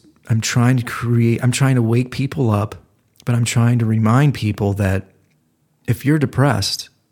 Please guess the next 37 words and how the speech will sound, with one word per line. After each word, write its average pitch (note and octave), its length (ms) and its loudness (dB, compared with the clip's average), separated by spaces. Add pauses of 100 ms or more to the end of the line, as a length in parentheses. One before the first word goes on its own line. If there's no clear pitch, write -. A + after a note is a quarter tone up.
(200)
if B2 180 -4
you're C3+ 160 0
lonely, A#2+ 680 0 (280)
if - 80 -8
you're A#2+ 80 0
feeling C3+ 380 0
sad, G#2 640 0 (1400)
and B2 160 2
you're C3+ 100 4
going C#3 320 4
to A#2+ 60 2
Instagram G#2+ 680 2
to G#2+ 80 -2
try G2+ 260 -2
and G2 100 -4
fix - 340 -2
that, F#2 440 -2 (180)
or A#2 160 0
if A2 140 -4
you're A2+ 240 0 (340)
texting C#3+ 520 0
somebody F#2+ 520 -2
or F#2 80 -2
Snapchatting G#2 800 0
with F2+ 140 -4
somebody F#2+ 360 -2
to G2 100 -2
try G#2 340 -2
and G2+ 160 -2
feel B2+ 580 0
a G#2+ 40 -2
connection, G#2+ 720 -2 (920)
it's - 180 0
ultimately D3 460 2
not G2+ 220 0
gonna F#2+ 220 -2
work. F#2+ 380 -6